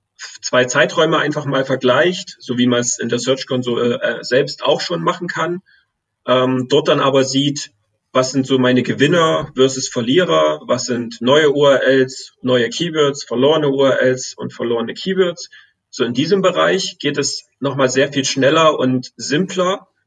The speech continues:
in, im Data Studio. Dann den Bereich Indexkontrolle, da kann man auch gewisse Sachen direkt aus der, äh, aus den Suchanalysedaten nochmal holen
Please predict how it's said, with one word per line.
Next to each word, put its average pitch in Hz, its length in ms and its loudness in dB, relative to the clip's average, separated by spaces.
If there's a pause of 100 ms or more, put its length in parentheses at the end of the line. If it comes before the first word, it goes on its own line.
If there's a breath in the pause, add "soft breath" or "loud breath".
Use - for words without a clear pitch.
(180)
in, 139 220 -2
im 131 240 0
Data 147 260 -2
Studio. 160 600 -6 (580)
Dann 127 180 0
den 135 140 2
Bereich 127 420 0
Indexkontrolle, 185 1200 -2
da 123 100 0
kann 147 160 0
man 156 160 2
auch 180 220 0
gewisse 147 380 -4
Sachen 160 600 -4 (520)
direkt - 640 -2
aus 147 300 0
der, 123 640 0
äh, 123 140 2
aus - 240 0
den 117 240 -8
Suchanalysedaten 165 1200 0
nochmal 170 400 -4
holen 185 520 -4